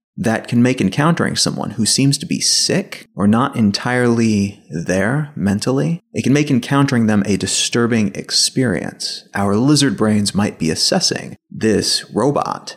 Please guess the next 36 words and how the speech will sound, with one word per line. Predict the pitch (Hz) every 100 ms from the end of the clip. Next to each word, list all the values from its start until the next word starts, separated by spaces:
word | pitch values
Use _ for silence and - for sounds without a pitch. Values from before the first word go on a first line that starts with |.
| -
as | 107
if | 117 117
it's | 104
a | 110
human | - 135 55 - -
because | - - -
they | 95
seem | - 92
so | -
human-like, | 101 - - - 104 135 - - - _
and | 104
it | 104
might | 113 135 135 -
subconsciously | - - 147 139 - 143 147 139 - 117 101
flag | - - 127 143 135 - - - - _ _ -
their | 104
not | 107 120 151 -
quite | - 143 -
humanness | 120 - 156 139 - - - - - - _ 104
as | 107
some | - 139
kind | 135 113
of |
genetic | - - 104 123 -
issue, | - - - - _ _
which | 101 -
causes | - 135 127 101
us | 101 -
to |
become | - - - -
uncomfortable | 98 - - 175 - - - 131 - _
so | - -
that | -
we | 87
don't, | 90 82 98 - - - -
well, | - - - 131